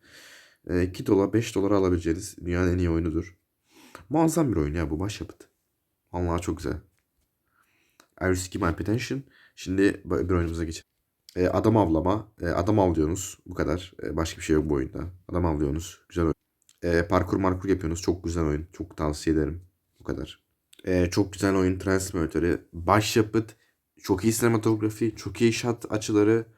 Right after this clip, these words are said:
Çok iyi yazarlık ve çok iyi bir simülasyon oyunu.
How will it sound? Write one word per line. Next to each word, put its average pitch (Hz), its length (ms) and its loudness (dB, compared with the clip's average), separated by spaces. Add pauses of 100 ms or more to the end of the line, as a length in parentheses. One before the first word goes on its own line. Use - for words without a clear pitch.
(320)
Çok 104 260 -6
iyi 123 100 2
yazarlık 110 520 4
ve 107 100 0
çok - 280 -6
iyi 90 140 -2
bir 107 220 4 (300)
simülasyon 87 540 -2
oyunu. 82 300 0